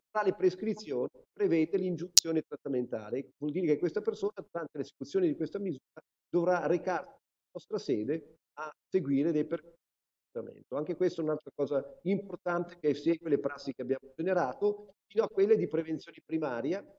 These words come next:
che sono legate proprio a un rapporto con la questura che noi abbiamo per gestire gli ammoniti, cioè le persone che sono state allertate dalla questura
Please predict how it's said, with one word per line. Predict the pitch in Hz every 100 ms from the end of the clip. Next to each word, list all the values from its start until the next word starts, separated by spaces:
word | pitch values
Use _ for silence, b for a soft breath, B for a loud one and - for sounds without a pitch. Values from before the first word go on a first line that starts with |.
| _ _ _
che | 160
sono | - 185
legate | 180 185 185 170 185
proprio | 156 165 170
a | 165
un |
rapporto | 151 160 175 165
con | - 156
la | -
questura | 139 - 139 127 117
che | 147
noi | 160
abbiamo | 190 160 156 - -
per | 143
gestire | - 156 - 151 156
gli | 156
ammoniti, | 147 143 120 - - _ _ _ _ _
cioè | 151
le | 160
persone | 170 180 190
che | 151
sono | 123 156
state | 147 160 - 117 110 - _ _
allertate | 165 185 185 170 170 127 113 185 165
dalla | 123 127
questura | 135 - 135 127 170